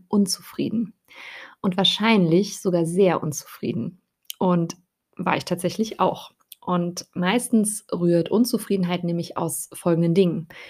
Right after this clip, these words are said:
Du bist entweder nicht erfüllt in dem, was du tust, beziehungsweise hast zum Beispiel keine Freude an deiner Arbeit. Dir fehlt es grundsätzlich an Antrieb und Motivation, also auch an Anreizen, etwas zu machen. Und drittens,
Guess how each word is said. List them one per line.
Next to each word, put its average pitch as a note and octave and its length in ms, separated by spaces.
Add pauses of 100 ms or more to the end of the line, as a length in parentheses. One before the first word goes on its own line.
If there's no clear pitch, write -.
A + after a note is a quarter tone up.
(320)
Du - 80
bist - 180
entweder F3+ 280
nicht F3+ 160
erfüllt G3+ 540
in F#3 160
dem, E3+ 220
was E3 240
du F3+ 100
tust, - 580
beziehungsweise - 680
hast D3+ 220 (180)
zum - 160
Beispiel D#3 260
keine E3 240
Freude E3+ 420
an E3 100
deiner D3+ 220
Arbeit. G3 580 (720)
Dir F#3+ 100
fehlt A3+ 320
es - 220
grundsätzlich G3 640
an D#3+ 140
Antrieb A3 640
und F3 160
Motivation, F3+ 1120
also F#3 220
auch - 120
an E3 180
Anreizen, F3 880
etwas F3+ 380
zu - 160
machen. G3 380 (920)
Und F#3+ 300
drittens, A#3+ 600